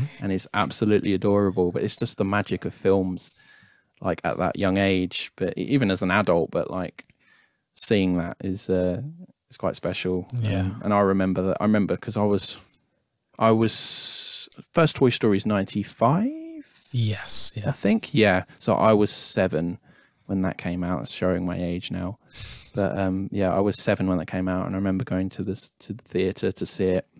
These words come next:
Speaker 2: And, um, cu-, the first thing I did when I went ho-, when I w-, was,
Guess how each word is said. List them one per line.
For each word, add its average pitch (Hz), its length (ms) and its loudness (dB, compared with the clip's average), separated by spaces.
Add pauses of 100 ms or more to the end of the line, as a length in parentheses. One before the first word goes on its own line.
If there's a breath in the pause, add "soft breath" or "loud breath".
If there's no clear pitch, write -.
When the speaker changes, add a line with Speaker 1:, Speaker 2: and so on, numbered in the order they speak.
(920)
Speaker 2:
And, 92 340 0
um, 90 420 0 (680)
cu-, - 200 -4
the 117 80 -2
first 98 400 2
thing 95 180 0
I 87 100 2
did 95 180 0
when 95 180 -2
I 95 80 0
went 95 220 -2
ho-, - 140 0 (120)
when 101 120 -4
I 92 80 0
w-, 95 240 -4 (360)
was, 98 220 -4